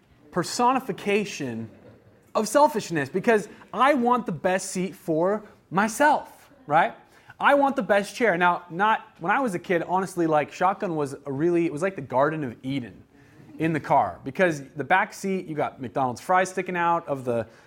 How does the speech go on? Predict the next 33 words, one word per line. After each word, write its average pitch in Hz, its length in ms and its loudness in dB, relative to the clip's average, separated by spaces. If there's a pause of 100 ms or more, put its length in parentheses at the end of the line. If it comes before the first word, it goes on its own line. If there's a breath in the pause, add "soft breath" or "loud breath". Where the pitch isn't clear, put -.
(120 loud breath)
seat 196 300 -6
cushions, 175 760 -2 (120)
you 147 100 -8
know 147 60 -2
what 147 60 -2
I'm 143 80 -6
saying? 156 320 -6 (480 loud breath)
It 147 160 -4
smells 170 400 0
weird 170 420 2
'cause 135 160 -6
your 117 120 -6 (100)
little 139 200 0
brother's 156 360 2
back 156 300 0
there. 151 540 0 (360 loud breath)
Uh, 131 260 2
you 147 100 -6
can't 147 280 -6
see. 208 840 -4 (220 loud breath)
And 160 100 -2
when 185 140 2
you 247 80 2
get, 302 180 -2 (100)
when 165 140 -2
you 247 80 0
get 262 180 0
shotgun 170 440 0
and 170 120 -2
you 190 80 0
actually 180 300 -2
get 151 260 -2
to 143 80 -8